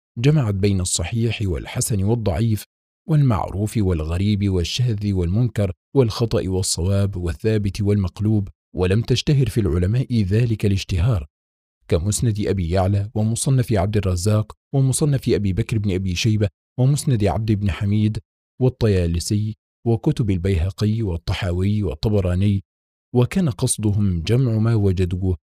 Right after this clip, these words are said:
لا تلخيصه وتهذيبه وتقريبه للعمل.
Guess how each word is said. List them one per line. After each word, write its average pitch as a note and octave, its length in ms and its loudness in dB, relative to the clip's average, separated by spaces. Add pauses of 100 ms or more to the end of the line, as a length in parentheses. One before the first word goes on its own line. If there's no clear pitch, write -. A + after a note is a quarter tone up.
(160)
لا G2 260 4
تلخيصه G#2 720 -4
وتهذيبه A2 1000 0 (220)
وتقريبه F#2 880 -2
للعمل. D2+ 580 -4